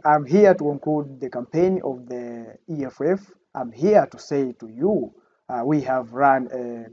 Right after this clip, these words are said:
good race. We are here today because we ran a very successful campaign. The ground forces of the E F F have made enjoyed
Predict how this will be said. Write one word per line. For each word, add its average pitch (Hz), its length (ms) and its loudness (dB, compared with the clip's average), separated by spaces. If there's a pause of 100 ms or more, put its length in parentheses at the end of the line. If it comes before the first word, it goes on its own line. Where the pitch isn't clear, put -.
good 127 340 -10
race. 165 400 2 (320)
We 143 200 -8
are 123 440 0
here 156 400 2
today 135 460 0
because 135 560 -2 (220)
we 117 100 -10
ran 131 340 2
a 117 120 -10
very 120 400 -4
successful 117 640 -12
campaign. 113 560 -4 (320)
The 123 100 -8
ground 143 360 4
forces 156 420 -2
of 131 160 -10
the 120 80 -10
E 160 140 4
F 151 120 -2
F 151 160 -4
have 127 140 -2
made 151 320 0
enjoyed 156 760 0